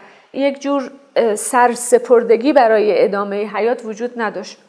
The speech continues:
پس هیچ اشکالی هم در فیلم به وجود نیامد.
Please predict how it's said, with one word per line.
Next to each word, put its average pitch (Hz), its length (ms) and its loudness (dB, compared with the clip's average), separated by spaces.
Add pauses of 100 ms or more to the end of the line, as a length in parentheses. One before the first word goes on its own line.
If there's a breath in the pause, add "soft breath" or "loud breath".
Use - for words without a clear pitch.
(180)
پس 233 180 -8
هیچ 285 340 -12
اشکالی 247 440 -4
هم 220 180 -8
در 185 160 -8
فیلم 196 300 -12
به 196 140 -20
وجود 175 360 -14
نیامد. - 400 -20